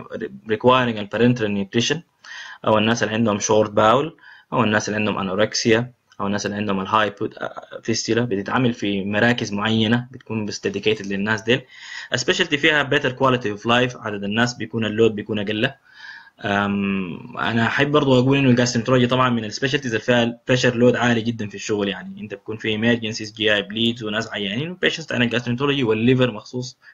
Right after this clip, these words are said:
بخصوص فيري سيك يعني. فدي برضو حاجه تتج-، يعني الناس تكون ع-، عارفه عنها. الحاجه الثانيه انه، آه، السب سبيشالتي الاخيره هي الانفلاماتوري باول ديزيز،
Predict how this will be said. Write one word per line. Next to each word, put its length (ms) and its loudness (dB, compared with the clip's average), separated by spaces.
بخصوص 480 -6
فيري 160 6
سيك 220 0
يعني. 240 -6
فدي 180 2
برضو 220 4
حاجه 540 -4
تتج-، 220 -12
يعني 440 -6
الناس 180 -6
تكون 200 -4
ع-، 480 -8
عارفه 200 -8
عنها. 180 -14
الحاجه 340 0
الثانيه 500 0
انه، 580 -2
آه، 1900 -4
السب 640 -4
سبيشالتي 380 0
الاخيره 520 4
هي 320 2
الانفلاماتوري 800 0
باول 200 4
ديزيز، 460 -10